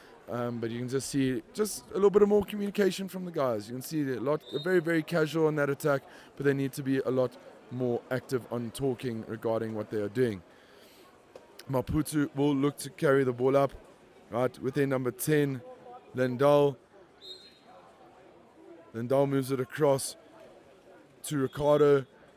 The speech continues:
Ball goes over across to number twelve, Edison. Edison looks to carry, but big block again. You will have to work harder than that to get around the long arms of Dilkunya. He's got fantastic legs.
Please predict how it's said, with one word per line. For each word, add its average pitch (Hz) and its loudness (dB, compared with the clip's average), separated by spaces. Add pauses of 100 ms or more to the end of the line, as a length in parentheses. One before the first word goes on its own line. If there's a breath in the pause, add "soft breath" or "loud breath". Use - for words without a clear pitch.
(180)
Ball 135 0
goes 139 6
over 131 2
across 135 2
to - -8
number 127 -2
twelve, 131 -2 (140)
Edison. 151 2 (360 loud breath)
Edison 139 -2
looks 139 -2
to 139 -12
carry, 175 6 (240 loud breath)
but 147 2
big 170 8
block 160 6
again. 147 2
You 139 -2
will 156 4
have 143 0
to 156 -6
work 147 4 (240)
harder 151 4
than 139 2
that 135 2
to 139 -10
get 135 2
around 131 0
the 123 -2
long 127 0
arms 123 -2
of 131 0
Dilkunya. 120 -2 (460 loud breath)
He's - -14
got 135 2
fantastic 135 2
legs. 123 0